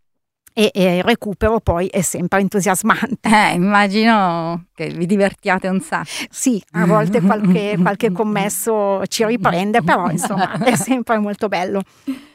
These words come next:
Speaker 1: Eh, lo spazio poi ci permette di parlare di inclusione, che è un tema che ci sta molto a cuore.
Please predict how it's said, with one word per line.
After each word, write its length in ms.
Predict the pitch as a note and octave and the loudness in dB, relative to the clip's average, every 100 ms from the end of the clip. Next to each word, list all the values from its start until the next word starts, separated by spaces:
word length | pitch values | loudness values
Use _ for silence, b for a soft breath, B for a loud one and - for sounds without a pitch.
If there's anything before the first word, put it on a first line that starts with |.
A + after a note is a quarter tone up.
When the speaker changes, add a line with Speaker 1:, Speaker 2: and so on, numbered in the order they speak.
| B | B
Speaker 1:
Eh, 200 | G#3 G#3 | 2 2
lo 100 | A3 | 2
spazio 400 | - B3+ B3+ B3+ | 0 0 2 0
poi 180 | - A#3 | 2 0
ci 140 | - | 0
permette 400 | - F3+ F#3 - | -2 0 -2 -4
di 140 | G3+ G3 | -6 -2
parlare 420 | G#3 G#3+ G3 G#3 | 0 2 2 2
di 100 | G#3 | 0
inclusione, 720 | G#3+ G#3+ G#3 F3 G#3+ F#3+ G3+ | -2 0 -2 2 2 2 0
che 120 | G3 | -2
è 20 | |
un 100 | F#3 | -2
tema 280 | F3 F3 E3+ | -2 -2 -2
che 100 | - | -6
ci 120 | - | -8
sta 180 | G3 - | -6 -2
molto 280 | F#3 F3+ - | -2 -4 -8
a 60 | F3+ | -6
cuore. 500 | - F3+ F3 A3+ | 0 0 0 -2